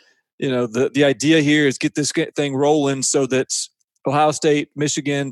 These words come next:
Penn State, Wisconsin, whoever thinks they're playoff contenders has an opportunity to get in the playoffs.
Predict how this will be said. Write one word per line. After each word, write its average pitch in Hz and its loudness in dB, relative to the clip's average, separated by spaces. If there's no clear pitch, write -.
Penn 151 -2
State, 147 0
Wisconsin, 143 -4
whoever 147 0
thinks 156 -4
they're 147 0
playoff 143 0
contenders 131 -2
has 139 -2
an 143 -2
opportunity 135 -2
to 160 -2
get 147 2
in 135 0
the 127 -4
playoffs. 127 -2